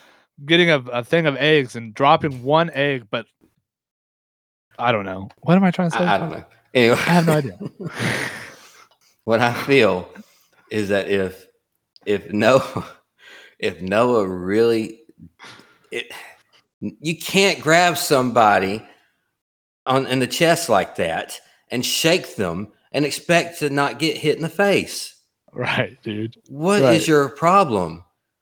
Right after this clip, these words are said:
Speaker 2: I mean, if you wanted to start something, you better do something a little more than grab somebody and shake them.
Speaker 1: Yeah.
Speaker 2: You know, if you wanted to start something, go up there and nail 'em.
Speaker 1: It's kind of, uh, ironic 'cause that's kinda how Kansas people,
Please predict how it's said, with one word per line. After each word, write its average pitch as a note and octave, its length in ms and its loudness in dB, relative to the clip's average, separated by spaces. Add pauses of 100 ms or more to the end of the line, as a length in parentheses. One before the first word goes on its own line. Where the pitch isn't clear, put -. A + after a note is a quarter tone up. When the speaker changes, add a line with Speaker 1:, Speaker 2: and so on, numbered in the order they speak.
(360)
Speaker 2:
I C#3 100 2
mean, D3 320 0
if C3+ 260 -4
you F#3 160 -2
wanted E3 360 0
to C3+ 100 -6
start - 440 2
something, G2+ 600 -6 (320)
you - 80 -8
better E3+ 220 0
do D3 160 -2
something C#3+ 400 -2
a A#2+ 40 -2
little C3 280 0
more B2+ 260 0
than A2 160 -2
grab B2 380 0
somebody B2 460 0
and F2+ 80 -6
shake - 420 -2
them. F2+ 260 -14 (800)
Speaker 1:
Yeah. A2+ 180 -4
Speaker 2:
You B2 120 0
know, B2 80 0
if C#3 320 -4
you E3 140 0
wanted D#3+ 220 0
to G2+ 60 -8
start C#3+ 360 0
something, B2 420 -4
go G2+ 160 0
up D3+ 160 -2
there E3 140 -2
and F3 100 0
nail F#3+ 320 2
'em. E2 160 -6 (880)
Speaker 1:
It's - 160 -6
kind A#3 180 2
of, D3+ 240 -2 (100)
uh, A2+ 340 -2 (180)
ironic A#2 540 0
'cause A#2+ 140 -12
that's A2+ 200 -10
kinda F#3+ 260 -6
how C3 300 2
Kansas C3 500 -6
people, A2+ 580 -8